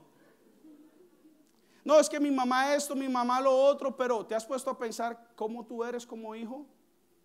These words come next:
O viceversa, madre, padre, ¿te has puesto a pensar cómo tú eres como, como padre?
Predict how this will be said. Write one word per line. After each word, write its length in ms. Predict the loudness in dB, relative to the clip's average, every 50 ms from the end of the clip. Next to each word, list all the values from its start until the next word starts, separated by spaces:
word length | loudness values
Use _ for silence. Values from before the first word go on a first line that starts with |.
| _ _ _ _ _ _ _ _ _ _ _ _ _ _ _ _ _ _ _ _ _ _ _ _ _ _ _ _ _ _ _ _ _ _ _ _ _ _ _ _ _ -2 0
O 140 | 2 2 0
viceversa, 960 | 0 -2 -2 -2 -2 -2 0 0 -2 -2 0 0 0 0 0 0 -4 -10 -20 -18 _ -4
madre, 440 | 0 2 2 2 2 2 0 -2
padre, 400 | 0 0 2 2 2 2 0 -2
¿te 120 | -4 -6 -8
has 60 | -8
puesto 260 | -6 -8 -6 -6 -8
a 60 | -8
pensar 480 | -6 -6 -6 -6 -4 -4 -4 -4 -6 -10 -18 _ _ _ _ _ _ _
cómo 320 | -10 -10 -8 -8 -10 -12 -12
tú 180 | -10 -8 -6
eres 260 | -6 -6 -8 -10 -10 -12
como, 460 | -14 -14 -10 -8 -8 -8 -8 -10 -14 -20 _ _ _ _ _ _ _ _ _ _ _ _ _ _ _
como 280 | -8 -6 -6 -6 -4 -2
padre? 440 | 0 2 2 2 0 -2 -4 -8